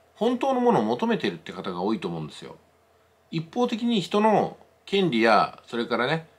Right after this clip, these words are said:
えー、活動を阻害したくてやってる人っていうのもいるんですけども、実はこういう人ってのはごく少数で、アンチの方ってのは、必ず何かを探して、何かに期待して、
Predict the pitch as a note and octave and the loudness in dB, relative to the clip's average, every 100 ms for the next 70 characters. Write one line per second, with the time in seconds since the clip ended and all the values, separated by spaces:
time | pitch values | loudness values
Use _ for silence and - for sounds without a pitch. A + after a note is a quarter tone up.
0 | _ _ G2+ G2 F2+ D#2+ C#2 - C3+ B2 | _ _ -6 -4 -2 -2 -4 -6 -8 -4
1 | D3+ D#3+ B2+ D3+ E3+ A3+ - A#3 - A#2+ | 2 2 2 0 0 0 0 -6 -6 -4
2 | G#2 - G2+ A#2 G2 F#2+ F#2 A2+ G3 C3 | -4 -4 -4 -4 -4 -6 -4 0 0 0
3 | F#2+ - E3 A3+ F3 F2+ D#3+ - A3+ - | -4 -8 -6 -4 -4 -4 -6 -2 -4 0
4 | D#3 D#3 E3+ D#3+ F2+ E2+ C#3+ - - A#2 | 0 0 -2 -6 -6 -4 -6 -6 -6 -4
5 | - G#2+ F2 F#2+ C#2+ - - - - - | -4 -4 -2 0 -2 -8 -18 -20 -20 -20
6 | _ - F3+ D#4 - D3 - A2+ G2+ - | _ -4 0 0 -2 -4 -4 -4 -6 -6
7 | E2 E2 G#2 E2+ - - _ _ _ - | -6 0 2 0 -2 -12 _ _ _ -2
8 | G#3 A#3+ A#3 A3+ F#3 C3 G3+ F3+ A2+ E2+ | 2 4 4 2 0 2 2 2 0 -4
9 | - G#2+ A2+ - A#2 E3 G3 A#2+ F2 E2 | -2 0 0 -2 -2 0 0 0 -4 -6
10 | - B2 A#2+ - C3+ - - | -4 0 0 -2 -2 -2 -6